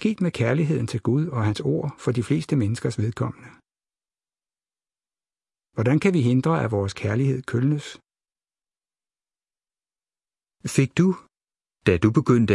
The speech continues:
Speaker 2: at lære, hvad Bibelen virkelig siger, en varm følelse af glæde og kærlighed til Gud i dit hjerte? En kærlighed, som gav dig lyst til nidkært at tjene ham?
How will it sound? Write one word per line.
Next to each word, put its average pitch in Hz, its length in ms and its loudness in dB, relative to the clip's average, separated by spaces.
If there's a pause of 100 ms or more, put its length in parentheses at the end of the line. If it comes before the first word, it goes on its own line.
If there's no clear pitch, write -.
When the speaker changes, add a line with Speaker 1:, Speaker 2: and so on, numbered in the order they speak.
Speaker 2:
at 87 120 0
lære, 101 180 4
hvad 98 140 2
Bibelen 110 400 2
virkelig 123 320 2
siger, 110 340 2 (880)
en 117 80 6 (120)
varm 135 220 4 (140)
følelse 113 400 4
af 92 180 2
glæde 104 340 4 (240)
og 92 60 -4
kærlighed 117 460 2
til 117 240 0
Gud 135 140 4 (160)
i 120 40 2
dit 101 220 2
hjerte? 127 280 0 (1700)
En 95 240 4
kærlighed, 117 400 4
som 110 200 2
gav 101 180 2
dig 90 80 2 (100)
lyst 135 240 0
til 98 200 2
nidkært 117 400 2
at 95 100 0
tjene - 360 2
ham? 135 100 2